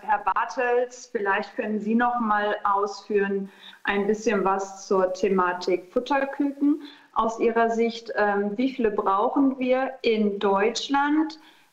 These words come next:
Ähm, gibt es die Möglichkeit, es Ihrer, aus Ihrer Sicht, es auf Deutschland zu beschränken? Also nicht, dass wir die Futterküken von hier aus, äh, dann nach Europa <laughs> exportieren im Zweifel.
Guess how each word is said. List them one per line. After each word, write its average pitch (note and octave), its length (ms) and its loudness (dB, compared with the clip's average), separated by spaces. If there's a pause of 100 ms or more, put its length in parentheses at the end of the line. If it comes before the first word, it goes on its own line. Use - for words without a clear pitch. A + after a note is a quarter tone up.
(120)
Ähm, A#3+ 280 2
gibt B3+ 200 -2
es A#3+ 140 -8
die B3+ 80 2
Möglichkeit, A#3 640 0
es - 380 -4
Ihrer, - 260 0
aus G3+ 160 -6
Ihrer A3+ 300 0
Sicht, A3+ 340 -4
es G#3+ 300 -2
auf G#3 180 0
Deutschland A3 600 0
zu G#3+ 120 -6
beschränken? A3 920 0
Also G#3+ 160 -2
nicht, A3 320 -4
dass - 140 -12
wir G3+ 80 -8
die G#3+ 80 -8
Futterküken G#3 640 -4
von G#3 220 -4
hier G#3+ 260 -2
aus, G#3 380 -2
äh, G3 280 -4
dann G3+ 180 -2
nach G#3 140 0
Europa G#3+ 520 -2
<laughs> - 40 -2
exportieren B3 880 0
im B3 200 0
Zweifel. A#3+ 680 0